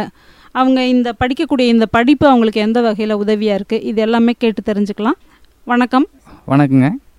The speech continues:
Speaker 2: என் பேர் டி கார்த்திகேயனுங்க. ஈரோடு மாவட்டம் அந்தியூர் வட்டம் சென்னம்பட்டி வில்லேஜிலிருந்து வந்திருக்கிறேங்க. இங்க நாங்க வந்து இங்க வேளாண்மை பல்கலைக்கழகத்துல இளநிலை பண்ணை தொழில்நுட்பம் படிச்சுக்கிட்டு இருக்கிறேங்க. இந்த இளநிலை பண்ணை தொழில்நுட்பம் வந்து எங்களுக்கு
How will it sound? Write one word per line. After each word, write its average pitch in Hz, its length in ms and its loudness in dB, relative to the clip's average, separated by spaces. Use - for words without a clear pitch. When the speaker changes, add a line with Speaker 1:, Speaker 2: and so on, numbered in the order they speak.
Speaker 2:
என் 131 200 0
பேர் 139 200 4
டி 135 220 0
கார்த்திகேயனுங்க. 127 640 -4
ஈரோடு 139 280 2
மாவட்டம் 131 520 -2
அந்தியூர் 131 420 2
வட்டம் 127 280 2
சென்னம்பட்டி 127 480 2
வில்லேஜிலிருந்து 117 600 0
வந்திருக்கிறேங்க. 117 500 -2
இங்க 107 180 -4
நாங்க 135 400 -2
வந்து 135 200 -2
இங்க 139 180 -2
வேளாண்மை 143 360 -2
பல்கலைக்கழகத்துல 123 720 -8
இளநிலை 143 380 0
பண்ணை 135 200 -2
தொழில்நுட்பம் 123 440 -2
படிச்சுக்கிட்டு 120 420 -6
இருக்கிறேங்க. 113 400 -10
இந்த 131 260 -2
இளநிலை 147 320 -2
பண்ணை 135 220 -2
தொழில்நுட்பம் 127 560 -2
வந்து 143 380 0
எங்களுக்கு 117 340 -4